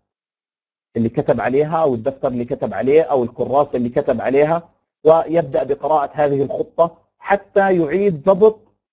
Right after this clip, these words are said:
آه، نفسه أو ضبط إيقاع الخطة، حتى يشوف حاله هل هو يسير بالطريق الصحيح أم أنه انحرف عن هذه الخطة. الاطلاع على الخطة السنوية بشكل دوري،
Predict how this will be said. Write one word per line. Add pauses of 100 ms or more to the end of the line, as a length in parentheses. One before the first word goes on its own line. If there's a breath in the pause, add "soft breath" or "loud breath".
(480)
آه،
نفسه (180)
أو
ضبط
إيقاع
الخطة، (180)
حتى
يشوف
حاله
هل
هو (680)
يسير
بالطريق
الصحيح
أم
أنه
انحرف
عن (420)
هذه
الخطة. (320)
الاطلاع
على
الخطة
السنوية
بشكل
دوري،